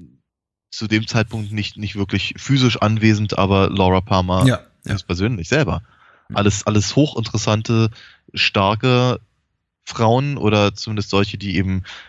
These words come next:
Speaker 1: äh, ihre, ihre eigene Geschichte quasi ab ihrem ersten Auftritt mitbringen.
Speaker 2: Mhm, mhm.
Speaker 1: Und das fehlt hier komplett. Und Lucy und Andy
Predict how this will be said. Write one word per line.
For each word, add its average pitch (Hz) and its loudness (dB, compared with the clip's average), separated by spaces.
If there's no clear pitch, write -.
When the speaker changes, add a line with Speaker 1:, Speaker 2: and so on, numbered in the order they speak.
Speaker 1:
äh, 95 4
ihre, 98 2
ihre 101 0
eigene 95 -4
Geschichte 101 -4
quasi 101 -2
ab 113 -2
ihrem 104 -2
ersten 104 -2
Auftritt - -2
mitbringen. 82 -4
Speaker 2:
Mhm, 110 4
mhm. 110 4
Speaker 1:
Und 98 0
das - -4
fehlt 117 -2
hier 117 0
komplett. 123 0
Und 95 -8
Lucy 120 0
und 101 -2
Andy 117 2